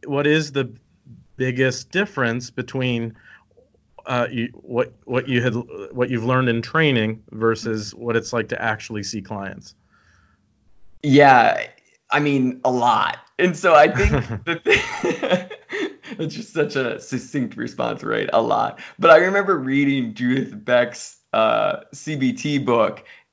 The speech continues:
Speaker 2: and thinking, "It's this simple. If I just highlight someone's automatic thought and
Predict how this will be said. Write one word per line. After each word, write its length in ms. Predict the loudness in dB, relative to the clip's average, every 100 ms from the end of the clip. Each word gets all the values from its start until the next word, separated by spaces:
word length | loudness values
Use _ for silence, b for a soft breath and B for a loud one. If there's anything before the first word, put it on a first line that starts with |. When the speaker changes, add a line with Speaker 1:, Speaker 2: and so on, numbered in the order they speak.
| 0
Speaker 2:
and 180 | 0 0
thinking, 600 | -2 0 0 0 -2 -2
"It's 200 | 0 0 -2
this 280 | -4 -4
simple. 640 | -4 -2 -2 -4 -10 -12 _ b b 0
If 160 | 4 6
I 160 | 6
just 360 | 4 -2 -4 -8 -6
highlight 420 | 2 2 2 -4
someone's 380 | -6 -4 -4 0
automatic 720 | 2 2 2 -2 -2 -4 -4
thought 460 | 2 4 6 4 2
and 320 | -4 -6